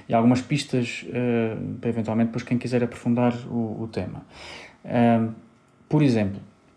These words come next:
em termos de organização de cuidados para pessoas com, com estes riscos aumentados,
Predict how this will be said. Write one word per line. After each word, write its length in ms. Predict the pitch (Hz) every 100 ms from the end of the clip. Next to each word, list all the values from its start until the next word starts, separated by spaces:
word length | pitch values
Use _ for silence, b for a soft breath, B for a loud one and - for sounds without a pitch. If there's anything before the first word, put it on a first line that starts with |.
| _
em 140 | 131 123
termos 260 | 156 170
de 60 | 151
organização 560 | 143 143 127 127 123 117
de 80 |
cuidados 480 | - 120 110 104 -
para 320 | - 131 131
pessoas 500 | 127 - 120 107 101
com, 480 | - - 117 110 -
com 240 | - 110 110
estes 320 | 120 - 117
riscos 460 | - 135 131 - 120
aumentados, 720 | 110 113 113 110 104 -